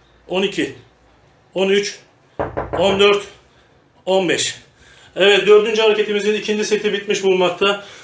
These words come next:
Otuz saniye sonra, dinlenmeden sonra görüşüyoruz. Evet sevgili öğrenciler, şınav hareketimizin son setine geldik. On beş tekrar yapıp, e, bugünlük antrenmanımızı bitiriyoruz. Ondan sonra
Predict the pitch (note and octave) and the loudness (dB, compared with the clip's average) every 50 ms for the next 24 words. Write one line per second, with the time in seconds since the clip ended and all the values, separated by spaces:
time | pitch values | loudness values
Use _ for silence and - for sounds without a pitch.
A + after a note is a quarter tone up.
0 | - - - F3+ G3 G3 A#3 A3+ - G#3 G3 F#3+ F#3 F3+ F3 - F#3+ F#3 F3+ F#3 | -20 -6 -2 0 0 0 0 -2 -2 0 2 4 2 2 2 2 2 2 4 4
1 | G3 F#3+ F#3+ - - - - - - - F3 F#3 F#3 F#3+ F#3 F#3 F3+ F#3 E3+ E3+ | 2 2 0 -4 -12 -20 -20 -20 -8 -2 2 2 2 4 4 4 2 2 2 0
2 | F3 F3 F#3+ E3+ D#3 D3+ C3+ - - B2 G#2+ - - - - - - - - - | 0 0 0 2 0 0 -2 -2 -4 -6 -6 -6 -10 -16 -16 -18 -18 -18 -18 -20
3 | - - _ _ _ _ _ _ _ _ _ _ _ _ _ _ _ _ _ _ | -20 -20 _ _ _ _ _ _ _ _ _ _ _ _ _ _ _ _ _ _
4 | _ _ _ _ - - - _ _ _ _ _ _ _ - E3 E3+ F3+ F3+ F3 | _ _ _ _ -20 -20 -20 _ _ _ _ _ _ _ -4 0 2 2 2 2
5 | - E3+ E3 D#3 D3+ E3 D#3+ D#3+ D#3+ D#3 D#3 D3+ D3+ D3+ F3 F#3+ F#3 - - F#3 | 2 0 -2 0 -2 -2 -2 -2 0 0 0 0 0 0 0 0 0 0 0 0
6 | F#3 F#3 E3 - - - - - _ _ - - - - _ _ D#3+ D#3 D#3 D#3 | 2 2 2 0 -6 -12 -20 -20 _ _ -20 -20 -20 -20 _ _ -2 0 0 0
7 | D#3 D#3 D#3+ D#3 D#3+ G#3+ G#3 - G3 F#3+ F3+ - D#3+ D3+ D3 D3 C#3+ C#3 C3+ C3+ | -2 -4 -4 -4 -4 -4 -4 0 0 0 0 0 -2 -4 -4 -4 -4 -2 0 0
8 | C3+ C#3 F3+ G#3 G3+ - - - _ _ - - - - _ _ G#3+ G#3 G#3 F#3+ | 0 0 -2 -4 -6 -6 -12 -20 _ _ -20 -20 -20 -20 _ _ -4 -2 0 0
9 | F#3 - F3+ D#3+ - E3+ D#3+ E3 D#3+ D3+ - A3 A#3 A3+ - - - - - E3+ | 0 0 -2 -2 -2 0 0 0 0 0 0 0 0 0 -2 -8 -18 -14 -12 -8
10 | D#3+ D#3 D#3 D#3 D#3 D#3+ D#3 - - F#3 F#3+ F#3 F3 E3 D#3+ D#3 D#3+ E3 D#3+ D3 | -4 0 0 0 0 0 -4 -8 -2 0 0 0 0 -2 -4 -4 -4 -4 -4 -2
11 | D#3 D#3 D3+ D3+ D3+ D#3 D#3 F3 E3 E3+ E3 - - D3 C#3 C#3+ F3+ E3 E3 D#3 | -2 -2 -2 -2 -2 -4 -4 -4 -4 -4 -4 -4 -2 0 0 0 0 -2 -2 -4
12 | D#3+ D#3 - - D3+ D3+ E3 F#3+ F#3+ F#3+ - | -4 -4 -4 -4 -4 -2 -2 -2 -2 -4 -10